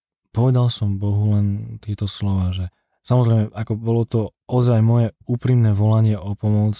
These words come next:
pamätám si, že som veľmi plakal pred Pánom a iba som povedal: „Pane, ja viem, že si, je mi ľúto, čo som doteraz robil, ale ak mi ty ukážeš teraz cestu,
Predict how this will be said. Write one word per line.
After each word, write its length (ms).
pamätám 320
si, 160
že 140
som 100
veľmi 320
plakal 400
pred 300
Pánom 640
a 160
iba 160
som 240
povedal: 320
„Pane, 320
ja 80
viem, 320
že 160
si, 400
je 80
mi 120
ľúto, 280
čo 160
som 400
doteraz 480
robil, 480
ale 240
ak 160
mi 200
ty 280
ukážeš 680
teraz 400
cestu, 560